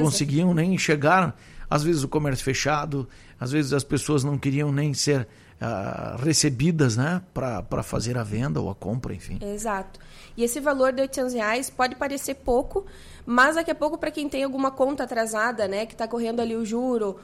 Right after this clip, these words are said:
Speaker 2: ou daqui a pouco até mesmo o aluguel, né, daquele mês, já consegue dar uma desafogada.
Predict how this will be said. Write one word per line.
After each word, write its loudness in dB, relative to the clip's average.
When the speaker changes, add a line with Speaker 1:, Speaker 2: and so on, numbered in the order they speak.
Speaker 2:
ou 4
daqui 0
a -2
pouco 2
até 0
mesmo 4
o 6
aluguel, 4
né, 2
daquele 0
mês, 0
já 2
consegue -4
dar 0
uma 0
desafogada. 0